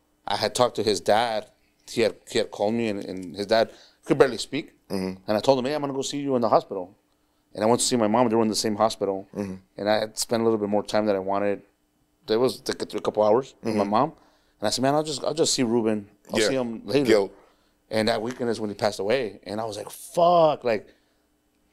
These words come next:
Speaker 1: even though he wasn't my dad,
Speaker 2: You don't, you don't put
Speaker 1: I
Speaker 2: it
Speaker 1: was
Speaker 2: on.
Speaker 1: like, "What the fuck?" Like, I feel bad. I, I, I, I literally cried. Like, I told him, "Dog, I, I feel like I didn't say goodbye to him." So I had never seen a, a, a coffin since I was six years old again.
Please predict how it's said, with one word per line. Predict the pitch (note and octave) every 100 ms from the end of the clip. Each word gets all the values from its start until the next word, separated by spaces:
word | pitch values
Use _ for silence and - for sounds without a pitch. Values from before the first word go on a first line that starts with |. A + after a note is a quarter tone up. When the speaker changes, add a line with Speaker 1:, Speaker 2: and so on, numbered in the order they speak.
| _ _ _
Speaker 1:
even | C#3+ E3+
though | F3
he | D3+
wasn't | D3+ D3+ D3+
my | A2
dad, | G2+ C3+ - G#2+
Speaker 2:
You |
don't, | A2 G#2+
you | G#2
don't | G#2 G2
put | A2+
Speaker 1:
I | C3+
Speaker 2:
it |
Speaker 1:
was | D3+ C#3
Speaker 2:
on. | B2
Speaker 1:
like, | D3+
"What | F3 -
the | E3
fuck?" | - - D#3 E3+ F3+ F3+ D#3
Like, | C#3 A#2
I | C#3
feel | C3+ C#3+
bad. | A#2 D#3+ C#3 A2+ _
I, | A2
I, | A2+ -
I, | A2+ A#2 A2+ A#2 A2
I |
literally | B2 D#3 B2
cried. | - A#2+ C3+ G#2 - _ _ _
Like, | G#2
I |
told | A2 B2
him, | G#2+
"Dog, | A#2 A#2+
I, | A2 F2
I |
feel | - A#2+
like | A2
I | A2
didn't | A2
say | A2+
goodbye | G2+ G2 F#3+
to | C3+
him." | G#2 - _ _ _ _
So | - C3+ B2+ G#2+ - _ _ _ _ _ _ -
I |
had | A2+ B2
never | D3 F3+
seen | F3 E3
a, | C3
a, | A#2+ A#2+ - G#2+
a | - -
coffin | C#3+ C#3+ D3
since | A2+
I | B2
was | A2
six | A#2+ -
years | A2
old | G#2+ A#2
again. | G#2 G#2